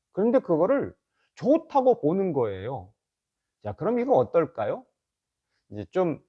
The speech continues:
쉬운 말로 뭐 두 번 죽인다. 예전에 이제 모 개그맨이 히트를 친 유행어였는데요. 이런 어려울 때 정말 더 가슴 아프게 하고 비수를 꽂는 것과 마찬가지입니다.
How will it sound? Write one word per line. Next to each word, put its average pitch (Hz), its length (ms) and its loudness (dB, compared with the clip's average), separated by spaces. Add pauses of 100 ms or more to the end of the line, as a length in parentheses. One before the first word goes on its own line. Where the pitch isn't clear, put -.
쉬운 208 520 0
말로 123 680 -4 (340)
뭐 101 140 -10
두 131 180 -2
번 185 220 6
죽인다. 147 500 -2 (240)
예전에 123 640 -6 (300)
이제 92 360 -8
모 147 300 0
개그맨이 127 680 -4 (540)
히트를 170 380 -2
친 139 280 -10 (120)
유행어였는데요. 117 1500 -4 (480)
이런 226 300 6
어려울 175 540 4 (120)
때 202 280 -2 (420)
정말 226 380 0
더 214 160 -2
가슴 175 360 -6
아프게 135 380 -4
하고 117 460 -6 (140)
비수를 226 460 0
꽂는 202 320 0
것과 160 260 -4
마찬가지입니다. 101 1200 -6